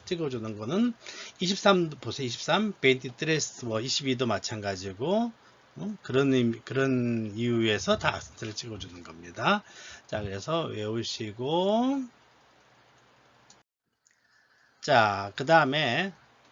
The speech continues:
백은 씨엔이라고 되어 있는데,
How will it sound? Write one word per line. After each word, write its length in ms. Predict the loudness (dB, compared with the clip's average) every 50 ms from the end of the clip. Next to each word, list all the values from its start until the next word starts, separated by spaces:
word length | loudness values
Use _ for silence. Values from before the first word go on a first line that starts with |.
| _ _ _ _ -2
백은 500 | 0 2 4 4 2 2 0 0 -2 -2
씨엔이라고 640 | -2 -2 -4 -2 -2 -2 -2 0 2 2 2 2 2
되어 100 | 0 0
있는데, 640 | -2 -2 -4 -4 -6 -6 -4 -2 0 0 0 -2 -4